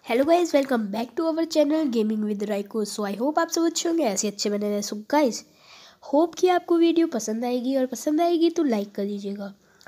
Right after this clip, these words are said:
तो लाइक का एम रखते हैं, तो क्या हम लोग इस वीडियो में पन्द्रह लाइक्स पा पाते हैं?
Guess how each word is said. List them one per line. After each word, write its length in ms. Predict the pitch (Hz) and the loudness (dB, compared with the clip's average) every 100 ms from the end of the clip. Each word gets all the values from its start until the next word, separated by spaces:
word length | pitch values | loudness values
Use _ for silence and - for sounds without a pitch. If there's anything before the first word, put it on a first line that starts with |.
| - _ - | -20 _ -4
तो 60 | |
लाइक 420 | 220 214 285 330 | 0 2 2 0
का 200 | - 349 - 254 | 2 2 2 2
एम 260 | 302 302 | 4 4
रखते 360 | 262 262 247 240 | 2 0 0 0
हैं, 420 | 220 214 208 359 - _ _ _ _ _ _ _ _ - | 0 -2 -2 -6 -10 _ _ _ _ _ _ _ _ -6
तो 100 | 330 | -4
क्या 240 | 311 254 | -2 -2
हम 100 | 254 | 0
लोग 140 | 294 311 | 0 0
इस 180 | 294 | -2
वीडियो 260 | 277 269 285 | -4 -2 -2
में 120 | 302 | -2
पन्द्रह 400 | 302 220 220 233 | -2 -4 -4 -4
लाइक्स 400 | 247 247 254 - - _ _ _ _ _ _ _ - | -2 -4 -6 -16 -20 _ _ _ _ _ _ _ -6
पा 140 | 214 | -4
पाते 340 | 214 247 - 254 | -4 -8 -4 -4
हैं? 300 | 262 277 | -4 -6